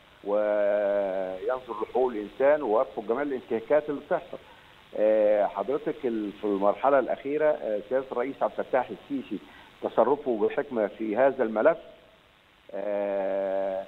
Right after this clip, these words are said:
شد انتباه الفرنسيين من ال-، آه، التصرف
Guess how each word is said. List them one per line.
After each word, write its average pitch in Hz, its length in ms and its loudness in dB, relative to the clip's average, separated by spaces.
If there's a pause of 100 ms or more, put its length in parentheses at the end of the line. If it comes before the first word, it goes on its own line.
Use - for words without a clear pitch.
(160)
شد 147 240 0
انتباه 117 460 -2
الفرنسيين 123 720 -4
من 92 200 -8
ال-، 90 400 -4
آه، 90 460 2
التصرف 135 500 0